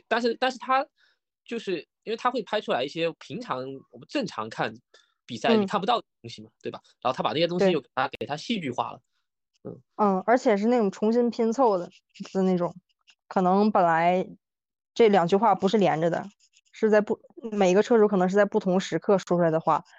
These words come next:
Speaker 2: 然后他给你连到一起，就营-，营造出一种特别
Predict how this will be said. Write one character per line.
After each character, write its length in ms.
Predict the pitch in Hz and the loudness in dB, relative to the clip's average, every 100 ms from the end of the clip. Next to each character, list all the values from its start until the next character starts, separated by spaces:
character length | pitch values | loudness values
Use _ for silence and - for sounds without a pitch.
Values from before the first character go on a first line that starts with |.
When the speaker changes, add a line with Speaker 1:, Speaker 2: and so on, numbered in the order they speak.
| _ - | _ -2
Speaker 2:
然 120 | 175 | 0
后 80 | 185 | 0
他 180 | - 185 | 0 0
给 120 | 185 | 2
你 80 | 160 | 2
连 180 | 151 | 2
到 120 | 175 180 | 2 2
一 60 | |
起， 240 | 180 - - | 0 -4 -4
就 100 | 175 | -2
营-， 180 | 160 165 180 | -2 -4 0
营 160 | 175 | 2
造 140 | 214 208 | 2 2
出 120 | 214 | 2
一 20 | |
种 160 | 202 165 | 2 0
特 140 | 208 | 0
别 320 | 170 151 160 | 2 4 2